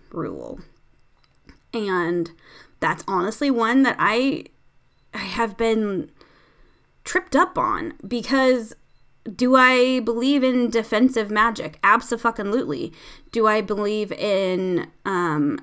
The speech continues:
lashing out if needed? If I've done all the mundane things, if there's nothing else I can do in this mundane world, the physical world,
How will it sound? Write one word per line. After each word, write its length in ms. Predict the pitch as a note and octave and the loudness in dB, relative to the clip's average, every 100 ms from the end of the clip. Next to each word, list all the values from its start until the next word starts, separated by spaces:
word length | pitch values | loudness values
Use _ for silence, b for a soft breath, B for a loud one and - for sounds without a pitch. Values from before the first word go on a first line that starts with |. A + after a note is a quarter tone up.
| _ _ _ | _ _ _
lashing 520 | G#3 F3 F3+ - G3+ | -2 -2 -2 -6 -2
out 280 | G#3+ A#3+ - | 2 2 2
if 180 | F#3+ - | -4 -6
needed? 420 | G3+ C#4 G#3+ B2 - | 0 0 0 -4 -4
If 140 | G3 | -2
I've 140 | A3 | 0
done 140 | B3 D4+ | 4 4
all 80 | C4+ | 4
the 80 | A#3+ | 2
mundane 560 | A3 G3+ A#3 C4+ C#4+ | 0 0 4 8 8
things, 480 | C4+ B3+ E3+ C#3 - | 6 2 0 -2 -6
if 80 | F3+ | -6
there's 180 | G#3 G#3+ | -4 0
nothing 480 | A3+ C4 C#4+ C4+ | 2 2 2 2
else 220 | A#3+ A#3 G#3+ | 2 -2 -6
I 80 | |
can 180 | G#3 G3+ | -6 -6
do 220 | F#3+ A3+ | -4 -2
in 80 | F#3+ | -2
this 180 | F3+ F3+ | -2 -4
mundane 520 | F3+ G3 G#3 G#3 F#3 | -6 -4 -4 -4 -4
world, 240 | G3 F3 D#3 | -2 -2 -4
the 60 | |
physical 380 | D#3 G#3+ G#3+ F#3+ | -6 -8 -6 -6
world, 320 | F#3+ F3 C#3+ | -4 -4 -6